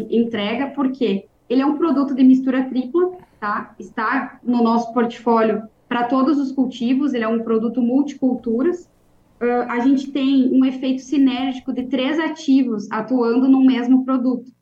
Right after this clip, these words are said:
Então, a gente tem o fipronil, que tem modo de contato e ingestão, a gente tem a piraclostrobina com efeito de proteção, que é um fungicida protetor,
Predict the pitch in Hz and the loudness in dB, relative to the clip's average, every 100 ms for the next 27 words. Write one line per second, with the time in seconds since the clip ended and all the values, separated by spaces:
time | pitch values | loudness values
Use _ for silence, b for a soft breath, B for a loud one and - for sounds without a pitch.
0 | _ _ _ 233 240 240 254 254 262 233 | _ _ _ -10 -4 2 2 2 0 0
1 | 233 - 302 294 277 262 269 359 - _ | -2 -2 -2 0 4 4 4 2 -2 _
2 | _ - 262 269 240 233 226 226 240 240 | _ -6 -4 0 0 0 0 0 0 -2
3 | 262 262 262 262 262 233 254 254 240 240 | -2 -2 0 0 0 -6 -4 -2 -2 -4
4 | 240 240 233 330 - _ _ - 226 247 | -6 -6 -2 -2 -4 _ _ -6 -4 -2
5 | 247 254 247 254 254 311 320 277 262 - | -2 -4 -4 -6 -4 -2 -2 -2 -2 -2
6 | 262 220 262 277 - 247 240 - 233 254 | -2 0 2 2 0 -6 -6 -4 -4 -2
7 | 254 247 233 247 233 233 233 302 247 233 | -4 -4 -6 -6 -8 -4 -2 -2 -2 -4
8 | - 254 247 226 - 269 277 233 226 208 | 0 2 2 -2 -4 -2 -2 -6 -8 -10
9 | - 226 320 | -6 -4 -4